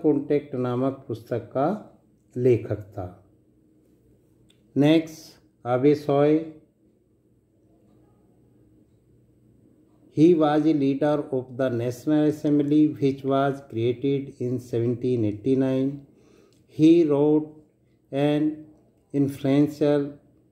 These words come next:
pamphlet called What is the Third State। आबे सिए वह नेशनल असेंबली का नेता था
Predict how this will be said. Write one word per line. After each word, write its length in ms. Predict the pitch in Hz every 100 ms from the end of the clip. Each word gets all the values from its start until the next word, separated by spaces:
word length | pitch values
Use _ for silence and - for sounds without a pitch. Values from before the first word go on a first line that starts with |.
| _
pamphlet 600 | 131 127 135 147 147 147 - _ _ _
called 460 | 123 127 131 131 117 107
What 320 | 117 113 131
is 120 | 127 117
the 140 | 120 117 -
Third 580 | - 110 113 110 - - -
State। 500 | - 107 92 - - _ _ _ _ _ _ _ _ _ _ _ _ _ _ _ _ -
आबे 340 | 135 143 170
सिए 340 | - - 165 170 175 185 - _ _ -
वह 120 | 151
नेशनल 580 | 147 143 139 - 160 156
असेंबली 480 | 143 - 143 139 151
का 160 | 151 139
नेता 420 | 117 113 110 139
था 260 | 139 143